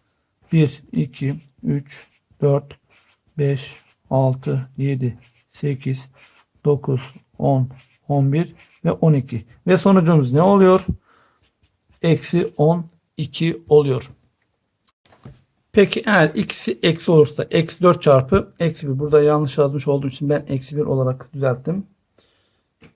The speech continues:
Olursa ne yapacağız? Yine aynı şekilde birinci sayı eksi olduğu için bu dört grup anlamına geliyor sayımız. Ve eksi de her bir grupta sıfır çiftleri olması gerektiğini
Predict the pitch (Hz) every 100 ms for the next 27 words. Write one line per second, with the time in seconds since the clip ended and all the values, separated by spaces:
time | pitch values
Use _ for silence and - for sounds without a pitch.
0 | _ _ _ _ - 190 185 160 147 127
1 | 127 170 180 - 220 - 196 233 - 190
2 | 156 143 139 139 165 202 214 208 196 185
3 | 165 208 226 170 165 160 226 - - -
4 | 175 156 - _ _ _ _ - 214 160
5 | 196 196 190 156 170 147 135 123 117 131
6 | 156 170 - 139 135 165 - _ _ _
7 | 147 185 202 - _ _ _ 156 160 -
8 | 208 170 196 - _ _ - 208 214 160
9 | 147 143 - 190 214 _ _ _ _ -
10 | - - 185 - - 151 156 190 170 -
11 | 156 185 147 - 151 214